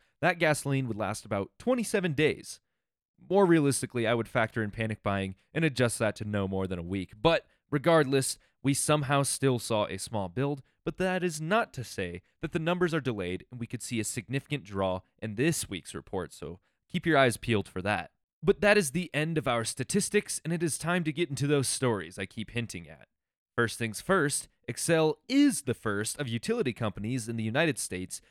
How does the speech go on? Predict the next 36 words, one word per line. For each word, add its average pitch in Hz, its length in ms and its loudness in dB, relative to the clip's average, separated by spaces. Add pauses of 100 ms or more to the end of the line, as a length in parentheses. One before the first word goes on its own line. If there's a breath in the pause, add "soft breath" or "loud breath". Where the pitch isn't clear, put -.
(140 soft breath)
to 180 80 4
announce 180 260 2
a 202 60 2
goal 123 280 2
of 123 100 -4
carbon-free 101 500 -2
electricity. 101 680 -4 (560)
The 156 80 -2
Minnesota-based 175 680 4
company 151 360 0
is 98 140 -2
kicking 175 320 -2
off 139 160 2
a 98 60 -4
pilot 165 360 0
project 101 420 -4
in 95 60 -16
Colorado 156 560 0 (280 soft breath)
where 202 120 8
it 175 60 2
will 202 80 2
be 185 140 -2
sourcing 214 480 0
its 156 120 -4
gas 127 380 2
from 98 200 -6
Crestone 131 540 -2
Peak - 260 -8
Resources, 92 680 -4 (240)
a 113 60 -4
Denver-based 104 580 -2
operator. - 540 0 (500)
Crestone 165 400 2
Peak 180 220 0
itself 165 400 0
has 143 180 -2